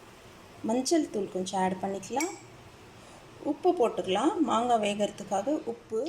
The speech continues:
இது வேகட்டும். மாங்காய் இந்த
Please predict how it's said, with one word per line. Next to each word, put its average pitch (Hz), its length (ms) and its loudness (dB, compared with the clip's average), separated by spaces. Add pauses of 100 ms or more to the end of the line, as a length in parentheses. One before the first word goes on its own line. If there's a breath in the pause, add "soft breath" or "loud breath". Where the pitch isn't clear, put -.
(1900)
இது 220 80 0 (100)
வேகட்டும். 240 520 2 (1600)
மாங்காய் 226 460 2
இந்த 214 140 0